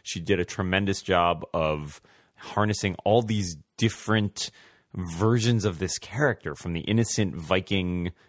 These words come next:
young woman to the highway robberman to the elegant lady to the sort of, m-, you know, foil for the Doctor.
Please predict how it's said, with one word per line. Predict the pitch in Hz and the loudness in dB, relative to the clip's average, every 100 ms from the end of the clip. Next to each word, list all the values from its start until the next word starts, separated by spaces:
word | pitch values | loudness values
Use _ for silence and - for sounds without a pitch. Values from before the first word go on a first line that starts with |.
| - | -6
young | 85 95 95 92 | 2 2 2 0
woman | 92 92 90 82 _ _ | 0 0 0 -4 _ _
to | - 95 87 | -4 -2 0
the | 80 71 | -2 -4
highway | 67 - 113 110 90 82 | -6 0 4 4 4 0
robberman | 85 139 143 135 123 123 120 - | 4 6 6 4 2 2 2 0
to | 98 | -2
the | 82 82 - | -2 -4 0
elegant | 101 98 92 87 - | 0 0 -2 -4 -2
lady | 104 110 117 110 107 107 104 98 - _ _ | 2 2 4 2 2 2 0 -4 -14 _ _
to | - 95 90 | -4 0 0
the | 85 85 | 0 -2
sort | - 92 90 | 0 0 2
of, | 87 76 - | 0 -4 -8
m-, | 85 90 95 | -4 -4 -4
you | 90 104 | -2 0
know, | 87 78 | 2 0
foil | - - 110 117 113 107 | -4 -2 2 4 6 4
for | 101 - | 0 -2
the | 87 78 | -2 -2
Doctor. | 71 110 98 - - 95 90 87 | 0 2 4 2 0 2 4 2